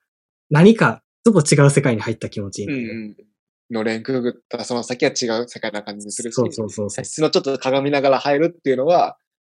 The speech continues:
Speaker 2: そこでは、この、世界が違うというか、対等な関係、
Speaker 1: そうそう。
Speaker 2: なんか知らんけど。
Speaker 1: そうそうそうそうそうそうそう。
Speaker 2: 変わるよっていう、元の関係とは違うよ。
Speaker 1: うん。
Speaker 2: みたいなことを暗示してるみたいなことだな。
Speaker 1: だか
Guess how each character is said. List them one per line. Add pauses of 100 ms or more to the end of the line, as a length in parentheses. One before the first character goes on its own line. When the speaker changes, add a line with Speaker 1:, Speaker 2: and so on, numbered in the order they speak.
(180)
Speaker 2:
そ
こ
で
は、 (280)
こ
の、 (480)
世
界
が
違 (140)
う
と
い
う
か、 (180)
対
等
な
関
係、
Speaker 1:
そ
う
そ (300)
う。
Speaker 2:
な
ん
か
知
ら
ん
け
ど。 (320)
Speaker 1:
そ
う
そ
う
そ
う
そ
う
そ
う
そ
う
そ
う。
Speaker 2:
変
わ
る
よ
っ (260)
て
い
う、 (200)
元
の (160)
関
係
と
は
違 (160)
う
よ。 (260)
Speaker 1:
う
ん。 (520)
Speaker 2:
み
た
い
な
こ
と
を
暗
示
し
て
る
み
た
い
な
こ
と
だ
な。
Speaker 1:
だ
か